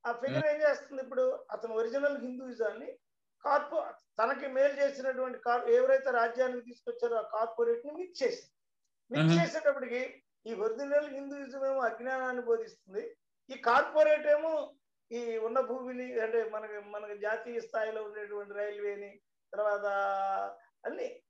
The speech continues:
Speaker 1: బిఎస్ఎన్ఎల్ ని, అన్నిటినీ, ఆ, కబ్జా చేస్తుంది. ఈ దశలో మనకి భారతదేశం యొక్క అస్తిత్వం, రాజ్యాంగ అస్తిత్వం ఏంటి?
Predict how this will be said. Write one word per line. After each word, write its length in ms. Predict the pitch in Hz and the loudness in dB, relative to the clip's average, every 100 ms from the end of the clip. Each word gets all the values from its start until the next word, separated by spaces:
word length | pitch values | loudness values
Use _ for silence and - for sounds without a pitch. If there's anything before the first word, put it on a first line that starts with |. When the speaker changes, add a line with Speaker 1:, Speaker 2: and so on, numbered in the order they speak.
| 190 | -12
Speaker 1:
బిఎస్ఎన్ఎల్ 720 | 190 208 208 196 196 196 202 | -6 -6 -6 -6 -6 -6 -8
ని, 80 | 202 | -10
అన్నిటినీ, 600 | 208 247 240 269 294 294 _ _ - | -8 -10 -12 -10 -12 -14 _ _ -10
ఆ, 220 | 226 233 220 - | -6 -6 -8 -4
కబ్జా 260 | 285 285 202 | -4 4 4
చేస్తుంది. 460 | - - - _ _ _ _ _ - | 4 -8 -14 _ _ _ _ _ -14
ఈ 120 | 285 339 | -8 -6
దశలో 640 | 330 311 320 262 294 - - _ _ _ | -6 -4 2 6 6 2 -10 _ _ _
మనకి 440 | 226 285 277 285 233 | -8 -8 -10 -12 0
భారతదేశం 680 | 226 269 247 302 294 277 285 | 0 0 -4 -8 -8 -10 -6
యొక్క 260 | 277 - | -6 -4
అస్తిత్వం, 760 | 262 226 226 302 302 208 - - _ _ _ - | 0 0 -2 -10 -6 -6 -6 -16 _ _ _ -4
రాజ్యాంగ 520 | 202 240 269 294 285 | -2 0 2 4 4
అస్తిత్వం 500 | 277 269 262 - 254 | 0 -2 -8 -2 -2
ఏంటి? 400 | 254 247 247 247 | -2 -4 -6 -8